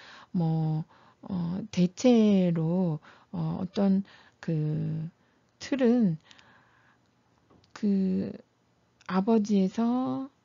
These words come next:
아들에게로 또, 어, 아버지에게서 딸에게로 이렇게 내려오는 그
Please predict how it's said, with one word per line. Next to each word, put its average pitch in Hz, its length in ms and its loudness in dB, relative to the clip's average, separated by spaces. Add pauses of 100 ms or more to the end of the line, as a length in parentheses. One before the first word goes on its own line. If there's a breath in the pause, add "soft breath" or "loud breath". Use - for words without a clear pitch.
(140)
아들에게로 165 840 -4 (220)
또, 254 320 -4 (460 soft breath)
어, 165 480 -4
아버지에게서 185 960 0 (100)
딸에게로 170 540 0
이렇게 202 400 0 (360 loud breath)
내려오는 202 800 4 (380 soft breath)
그 214 960 0